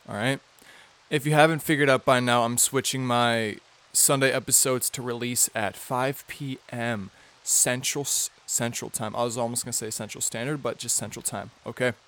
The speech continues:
So, on today's episode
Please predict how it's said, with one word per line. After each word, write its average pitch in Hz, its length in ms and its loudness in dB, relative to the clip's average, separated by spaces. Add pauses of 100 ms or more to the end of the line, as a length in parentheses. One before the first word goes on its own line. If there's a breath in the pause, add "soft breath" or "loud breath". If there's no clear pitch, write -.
(640 soft breath)
So, - 360 8 (840 soft breath)
on 147 140 2
today's 147 380 6
episode 139 500 6